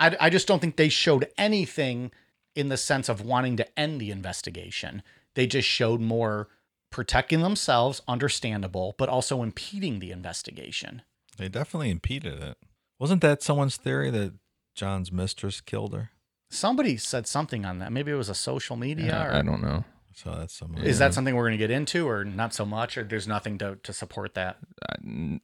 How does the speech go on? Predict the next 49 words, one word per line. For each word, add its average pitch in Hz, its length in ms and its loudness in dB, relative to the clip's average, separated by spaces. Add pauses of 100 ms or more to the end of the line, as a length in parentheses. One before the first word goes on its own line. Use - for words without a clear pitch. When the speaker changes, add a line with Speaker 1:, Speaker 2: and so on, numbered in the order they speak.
Speaker 3:
there's 101 280 6
nothing 78 280 4
to 69 60 0
support - 340 -6
that, - 240 -4
that 80 160 4
I 82 160 6
know 71 240 2
of 73 220 0
right 65 200 0
now. 76 280 4
I - 20 0
mean, 73 180 -2
maybe 78 200 0
when 73 160 -2
I 73 40 0
start 73 320 -2
digging 73 520 -2 (380)
into 78 300 -2
some 80 220 -4
different 73 500 -4
Speaker 1:
For - 40 -4 (100)
Speaker 3:
suspects 101 140 -2
Speaker 1:
next 85 240 6
Speaker 3:
already, 82 240 6
Speaker 1:
week. - 120 -12
Speaker 3:
than, 82 300 2 (100)
other 104 220 6
than 85 180 4
the 85 60 4
ones 78 240 2
I - 60 -2
already 78 200 0
know 73 300 -2
about. 82 400 -2 (320)
Speaker 1:
But 151 200 0
again, 123 300 6
that's 117 180 6
not 127 120 6
something 113 260 -2
we're 110 160 0
gonna 107 140 -2
even 107 300 -4
give 101 420 -4
light 113 280 2
to 107 200 0
unless 104 260 -2
there's 104 200 -2
actual 95 580 -4